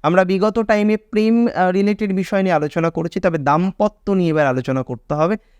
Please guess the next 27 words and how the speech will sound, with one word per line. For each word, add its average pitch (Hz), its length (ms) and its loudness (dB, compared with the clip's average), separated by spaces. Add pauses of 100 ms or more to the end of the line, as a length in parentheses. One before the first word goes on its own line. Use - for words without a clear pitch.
এবং 202 240 0
মেষের 220 640 2
দাম্পত্য 202 760 0
জীবনটা, 226 1000 0 (280)
আহ, 151 200 0
অনেকটাই 240 840 2
সমস্যান্বিত 208 880 -2
হয়েছে 190 460 0
কারেন্ট 160 340 -2
সিচুয়েশন। - 580 -10 (300)
এটা 220 160 4
আগে 220 300 2
অতটা 240 360 0
মেষের 214 280 0
ক্ষেত্রে 208 280 -4
আমি 190 160 2
দেখিনি, 165 460 -2 (300)
যেটা 180 280 2
বর্তমানে 202 580 0
মেষ 185 260 -2
রাশি 190 260 -4
জাতক 175 240 0
জাতিকারা 175 460 -2
খুব 202 180 -6
বেশি 185 280 -2
ফেস 196 280 -2
করেন। 135 280 -6